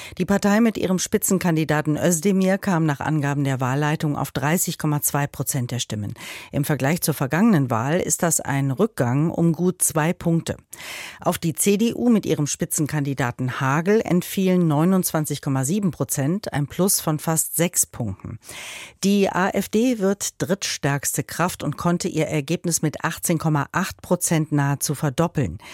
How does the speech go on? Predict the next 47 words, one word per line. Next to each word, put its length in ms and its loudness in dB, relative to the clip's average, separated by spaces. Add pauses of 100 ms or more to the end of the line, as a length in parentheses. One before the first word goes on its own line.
(300)
Die 120 -6
S 220 2
P 140 2
D 140 4
dagegen 520 2
halbiert 640 0
ihren 200 0
Stimmenanteil 840 0 (260)
und 200 -2
kommt 300 -2
nur 100 2
noch 160 0
auf 120 -4
fünf 240 0
Komma 220 2
fünf 340 2
Prozent. 520 -4 (460)
Die 120 -2
F 160 0
D 140 2
P 180 0
verliert 420 0
sechs 300 -2
Punkte 380 0
und 180 -2
scheidet 460 -2
mit 180 -2
vier 180 0
Komma 260 0
vier 220 2
Prozent 600 -2
aus 160 -4
dem 180 -2
Landtag 540 -2
aus, 320 2 (280)
während 300 2
die 60 0
Linke 500 4
mit 200 2
ebenfalls 540 0
vier 200 -2
Komma 240 -4
vier 180 -6
Prozent 500 -2
einen 320 2
Einzug 560 2
verpasst. 600 -4